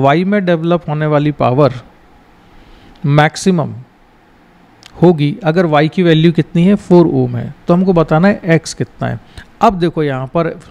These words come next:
हम वाई को ज़ीरो नहीं ले सकते यहाँ पर,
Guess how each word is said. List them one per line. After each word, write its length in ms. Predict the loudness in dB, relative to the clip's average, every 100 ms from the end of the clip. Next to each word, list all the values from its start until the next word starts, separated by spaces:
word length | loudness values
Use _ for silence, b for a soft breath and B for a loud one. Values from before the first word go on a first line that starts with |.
| -14 -2
हम 200 | -2 -2 -8 -14 -8
वाई 360 | -2 2 2
को 200 | 0 -2
ज़ीरो 360 | -2 0 0 0
नहीं 200 | -2 -4
ले 80 | -6
सकते 320 | -10 -10 -6
यहाँ 180 | -6 -6
पर, 200 | -8 -10